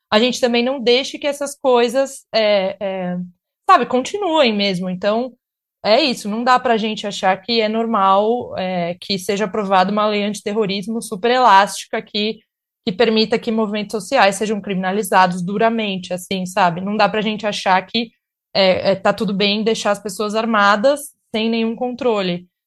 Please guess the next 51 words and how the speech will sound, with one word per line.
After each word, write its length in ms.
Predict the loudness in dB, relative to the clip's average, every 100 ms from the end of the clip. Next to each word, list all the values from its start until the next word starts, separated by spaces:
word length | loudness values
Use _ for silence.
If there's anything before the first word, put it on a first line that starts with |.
| -6
Não 80 | -2
dá 120 | 2
pra 120 | 2
gente 200 | 2 -2
achar 260 | 0 0 -2
que 120 | -2
as 140 | -4 -4
polícias, 640 | -4 -4 -2 -4 -6 -12 _ _ _ _
é, 540 | 2 4 4 2 0 -4 _
tão 140 | 2 4
atuando 400 | 2 2 0 0
de 80 | 0
uma 160 | -2
forma 460 | 2 0 2 0 0
dentro 400 | -2 -4 -4 2
da 140 | 2
legalidade, 720 | 2 0 -2 2 4 4 2 -6
só 260 | -4 -4
porque 220 | -4 -4
agora 300 | -2 0 0
mudou 260 | -2 -6 -4
o 20 |
governo, 520 | -2 -2 -2 -4 -6
né? 140 | -4 -4
Não 200 | -4 -2
tão. 260 | 0 0
A 380 | 0 -10 _ -10
gente 160 | -10 0
sabe 220 | 0 0
que 120 | -6
não 120 | -8
tão. 200 | -4 -2
Então, 240 | 0 0 2
acho 200 | 0 -2
que, 220 | -4 -6 _ _ _ _ _ 2
é, 680 | 6 8 6 6 2 2
é 20 |
legal 280 | 2 4 4
a 60 | 4
gente 240 | 0 -6
entender 300 | -6 -2 -2
que 120 | -2
essas 240 | -4 -4 -8
estratégias 600 | -4 0 2 0 -2 0
são 220 | 0 2
mobilizadas, 760 | -2 -2 -4 2 2 2 0 -4
né, 140 | -6
e 60 | -4
são 200 | -4 -4
aprofundadas 760 | -4 -6 -4 0 2 0 -2
pelos 440 | -4 -4 -4 -8